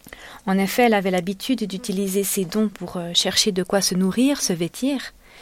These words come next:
Et donc, lors d'un de ses voyages, euh, ces brigands se sont trouvés sur leur route. Depuis la mort de sa sœur, elle se tient à l'écart des rêves grâce à une plante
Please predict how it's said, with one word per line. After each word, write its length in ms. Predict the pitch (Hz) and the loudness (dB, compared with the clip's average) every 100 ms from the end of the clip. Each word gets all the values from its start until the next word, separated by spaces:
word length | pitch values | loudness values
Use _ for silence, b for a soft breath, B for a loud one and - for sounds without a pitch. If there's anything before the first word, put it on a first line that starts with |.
| B B B B B | B B B B B
Et 80 | 190 | -4
donc, 260 | 175 214 202 | 0 0 2
lors 200 | 208 196 | 0 0
d'un 160 | 190 | -2
de 100 | 170 | -2
ses 260 | 170 - 175 | -4 -4 -2
voyages, 600 | 175 175 185 220 202 180 | 0 0 0 0 -2 -4
euh, 260 | 165 165 - - - - _ _ | -6 -8 -10 -12 -14 -20 _ _
ces 180 | - 196 | -6 -4
brigands 340 | 175 190 196 214 | 0 0 2 0
se 140 | 202 | 0
sont 160 | - 190 | -2 -2
trouvés 300 | - 190 220 | -2 -2 -2
sur 200 | - 190 | -2 -2
leur 160 | 180 | -2
route. 380 | - 190 - - - _ _ - _ _ B B B B B B B B | -2 -2 -4 -10 -12 _ _ -20 _ _ B B B B B B B B
Depuis 280 | 202 202 262 | 0 2 2
la 100 | 233 | 2
mort 200 | 190 202 | 2 0
de 100 | 190 | -2
sa 160 | 190 180 | -4 -4
sœur, 340 | - 226 233 | -2 -2 -2
elle 120 | 190 | -2
se 120 | - | -2
tient 240 | 170 - 180 | -4 -4 -4
à 60 | |
l'écart 400 | 175 185 - 202 | -4 -6 -4 -4
des 100 | 185 | -4
rêves 380 | 180 196 226 214 | -4 -4 -4 -4
grâce 320 | 175 180 175 | -6 -6 -4
à 40 | 180 | -4
une 120 | 175 | -6
plante 560 | 170 - 214 214 - | -8 -6 -6 -6 -8